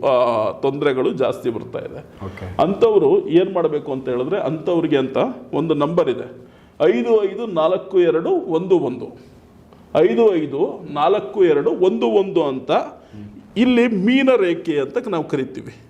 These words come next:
Speaker 2: ಓಕೆ.
Speaker 1: ಮೀನ ಕಂಡ, ಮೀನಿನ ತರ ಇದೆ ಇಲ್ಲಿ.
Speaker 2: ಓ, ಈ ಒಂದು
Speaker 1: ಈ
Speaker 2: ಜಾಗ.
Speaker 1: ಭಾಗದಲ್ಲಿ, ಕೈಯ ಈ ಭಾಗದಲ್ಲಿ ಮೀನಿನ ಮುಖದ ತರ ಇದೆ ನೋಡಿ.
Speaker 2: ಹೌದೌದು.
Speaker 1: ಅಲ್ವಾ?
Speaker 2: ಹೌದೌದು.
Speaker 1: ಈ ಸಂಪೂರ್ಣ ನಮ್ಮ ಭವಿಷ್ಯ ಇರೋದೇ ಈ ಕೈಯಲ್ಲಿ.
Speaker 2: ಅಂಗೈ ಮತ್ತೆ ಇದೆ ಒಂದು ಭಾಗ.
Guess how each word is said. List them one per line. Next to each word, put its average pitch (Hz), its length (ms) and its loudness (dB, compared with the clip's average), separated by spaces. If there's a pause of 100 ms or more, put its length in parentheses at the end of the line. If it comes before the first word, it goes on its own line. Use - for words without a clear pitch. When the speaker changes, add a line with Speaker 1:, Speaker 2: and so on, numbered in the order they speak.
(160)
Speaker 2:
ಓಕೆ. 147 100 -6
Speaker 1:
ಮೀನ 226 360 4
ಕಂಡ, 156 300 0
ಮೀನಿನ 208 500 -2
ತರ 156 120 0
ಇದೆ 151 220 2
ಇಲ್ಲಿ. 113 300 -10
Speaker 2:
ಓ, 98 320 -8 (360)
ಈ 123 140 0
ಒಂದು 107 400 2
Speaker 1:
ಈ 240 180 6
Speaker 2:
ಜಾಗ. 214 80 -4
Speaker 1:
ಭಾಗದಲ್ಲಿ, 151 540 2
ಕೈಯ 220 720 -2
ಈ 240 260 -4
ಭಾಗದಲ್ಲಿ 180 500 -2
ಮೀನಿನ 226 380 -6
ಮುಖದ 185 460 -4
ತರ 151 120 -2
ಇದೆ 127 200 -4
ನೋಡಿ. - 200 -14 (1200)
Speaker 2:
ಹೌದೌದು. 85 600 -6 (400)
Speaker 1:
ಅಲ್ವಾ? 127 260 2
Speaker 2:
ಹೌದೌದು. 92 600 -4
Speaker 1:
ಈ 165 60 6
ಸಂಪೂರ್ಣ 269 720 0 (100)
ನಮ್ಮ 208 240 -6
ಭವಿಷ್ಯ 185 480 0
ಇರೋದೇ 220 260 0
ಈ 196 260 -8
ಕೈಯಲ್ಲಿ. 147 500 -2 (540)
Speaker 2:
ಅಂಗೈ 117 500 -4
ಮತ್ತೆ 117 640 -6
ಇದೆ 101 160 0
ಒಂದು 95 220 -2
ಭಾಗ. 90 220 -2